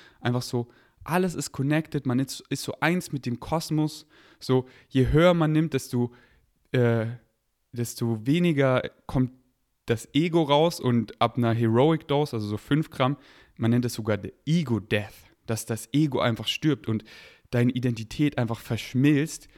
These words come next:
und du einfach so eins mit dem Kosmos bist und du bist einfach auf so einem Bewusstseinszustand, wo du einfach auf alles,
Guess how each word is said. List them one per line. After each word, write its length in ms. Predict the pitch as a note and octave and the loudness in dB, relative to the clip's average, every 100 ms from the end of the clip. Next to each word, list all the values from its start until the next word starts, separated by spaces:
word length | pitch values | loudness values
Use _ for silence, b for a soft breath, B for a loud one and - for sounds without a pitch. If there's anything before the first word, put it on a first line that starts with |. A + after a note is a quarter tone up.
| b b b b | b b b b
und 180 | - A#2 | -6 -4
du 40 | - | 0
einfach 240 | A#2+ A#2 | 0 -2
so 140 | - | -4
eins 300 | - B2+ C#3+ | 0 0 0
mit 120 | C3 A2 | -4 -6
dem 100 | G#2+ | -2
Kosmos 400 | C3+ C#3 A#2 - | -2 -2 -6 -4
bist 240 | C3 - | -6 -4
und 80 | B2 | -4
du 80 | C3 | -4
bist 180 | C3 | -2
einfach 340 | B2+ B2+ C3 - b b b b | -2 0 -2 -6 b b b b
auf 160 | - B2 | -8 -6
so 240 | - F3 | -4 0
einem 140 | B3 G3 | 2 2
Bewusstseinszustand, 1200 | D#3 A#3+ B3 - A#2+ A2+ - A#2+ - C#3+ G3+ - b b b b b | 2 0 0 0 0 0 -4 0 2 2 2 -2 b b b b b
wo 140 | C3+ D3 | 2 4
du 100 | C#3 | 4
einfach 400 | D#3+ E3 E3+ - - | 4 0 -4 -8 -8
auf 220 | D#3+ - | -8 -8
alles, 680 | - G#3+ C4 C#4 C4 - | -10 -4 -2 -2 -4 -10